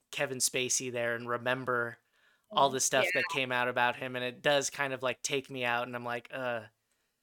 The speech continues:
Speaker 1: this movie
Speaker 2: Yeah.
Speaker 1: is great, but this, like, I have to remember that this guy didn't do great things," and it does kind of ru-,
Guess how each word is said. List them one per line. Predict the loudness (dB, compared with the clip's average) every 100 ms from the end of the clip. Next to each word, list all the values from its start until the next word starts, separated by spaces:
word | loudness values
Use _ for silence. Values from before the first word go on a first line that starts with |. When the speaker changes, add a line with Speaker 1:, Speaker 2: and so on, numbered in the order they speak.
| _ _ _ _ _ -8
Speaker 1:
this | -4
movie | 0 2 2
Speaker 2:
Yeah. |
Speaker 1:
is | 0 -2
great, | 0 2 2 0
but | -4 -6 _ -14
this, | -2 0 0 -2 -4
like, | -2 0
I |
have | 4 4 2
to | 0
remember | -4 0 0 0 -2 -4 -4 -4
that | -4 -6 _ _ _ _ -10
this | -8
guy | -4 -4
didn't | -6 -10
do | -10 -10
great | -10 -12 -12
things," | -12 -12 -12 -12 -12
and | -12 -18 _ _ _
it | -8
does | -4 -2 -4
kind | -8 -10
of | -12
ru-, | -18